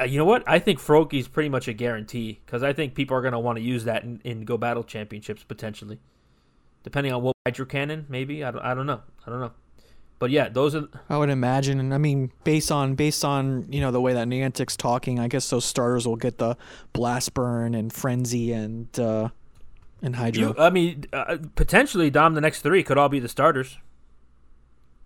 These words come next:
Speaker 2: That could be too. I mean, and maybe they could be playing it safe for all we know. I mean, again, it's just, I guess their focus is on making things right for the championship. So, um,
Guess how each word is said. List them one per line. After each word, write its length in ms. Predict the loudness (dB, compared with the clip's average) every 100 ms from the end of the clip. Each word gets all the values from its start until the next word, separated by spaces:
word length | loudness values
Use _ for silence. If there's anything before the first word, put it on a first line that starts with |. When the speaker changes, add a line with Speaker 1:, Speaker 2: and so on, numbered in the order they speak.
| -20 -20 _ -20 -8
Speaker 2:
That 180 | -4 -2
could 160 | -2 -2
be 120 | -2
too. 300 | 0 -2 -2 -6 -4
I 60 |
mean, 180 | 0 2
and 100 | 4
maybe 220 | 4 4
they 140 | 4 2
could 100 | 0
be 120 | 0
playing 320 | 0 0 0
it 120 | 0
safe 280 | -2 -2 -2
for 180 | 0 0
all 120 | 0
we 120 | 0
know. 300 | 0 0 -2 -6 -6
I 40 |
mean, 160 | 0 2
again, 240 | 2 2
it's 140 | 2 0
just, 400 | 0 -2 -6 -8 -16 -20 -16 -4
I 80 | 0
guess 180 | 0
their 120 | 2 2
focus 380 | 2 2 2
is 160 | 0 0
on 200 | 0 0
making 300 | 0 -2 -2
things 220 | -2 0
right 200 | 0 0
for 280 | 0 0 0
the 100 | -2
championship. 760 | -2 -2 -2 -4 -4 -4 -4 -4
So, 300 | -2 -2 -4 -12 -10
um, 420 | -4 -2 -4 -6